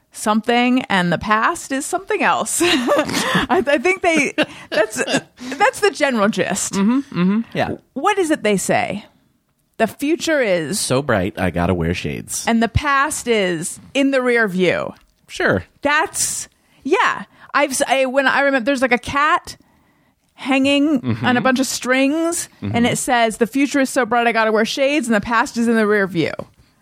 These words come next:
Speaker 1: If
Speaker 2: Yeah,
Speaker 1: I
Speaker 2: this,
Speaker 1: remember
Speaker 2: this all
Speaker 1: correctly.
Speaker 2: makes total sense. Yes,
Speaker 1: Something.
Speaker 2: this is right,
Speaker 1: So I
Speaker 2: yeah.
Speaker 1: remember I was at a, the gynecologist's office,
Speaker 2: Mm-hmm.
Speaker 1: and I looked up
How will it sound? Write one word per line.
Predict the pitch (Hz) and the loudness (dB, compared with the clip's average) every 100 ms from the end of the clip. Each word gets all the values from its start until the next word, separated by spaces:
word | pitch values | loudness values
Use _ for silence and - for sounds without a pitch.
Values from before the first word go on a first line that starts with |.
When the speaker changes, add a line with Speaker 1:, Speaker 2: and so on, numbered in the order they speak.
| _ | _
Speaker 1:
If | - | -2
Speaker 2:
Yeah, | 233 | 0
Speaker 1:
I | 233 | 2
Speaker 2:
this, | |
Speaker 1:
remember | 220 226 226 214 | 0 0 0 -2
Speaker 2:
this | - 208 170 | -2 -2 0
all | 156 | 0
Speaker 1:
correctly. | 151 160 | 0 0
Speaker 2:
makes | 120 | 0
total | - 127 143 | 0 0 0
sense. | 285 95 | -2 0
Yes, | 311 | 0
Speaker 1:
Something. | 196 302 | 0 0
Speaker 2:
this | 294 156 | 0 -2
is | - | 0
right, | 120 | 0
Speaker 1:
So | 82 | 2
I | 294 | 2
Speaker 2:
yeah. | |
Speaker 1:
remember | 285 294 302 320 | 2 0 2 2
I | 226 247 | 2 2
was | 240 240 | 2 2
at | 220 | 0
a, | |
the | 190 - | 0 -2
gynecologist's | 220 240 285 277 220 208 226 | 0 0 0 0 0 0 0
office, | 196 208 202 233 - | 0 2 0 0 -4
Speaker 2:
Mm-hmm. | 104 95 104 180 - | -4 0 0 -2 -2
Speaker 1:
and | 214 | 0
I | 214 208 | 2 2
looked | 220 294 - | 0 -2 -2
up | 214 247 | 0 -2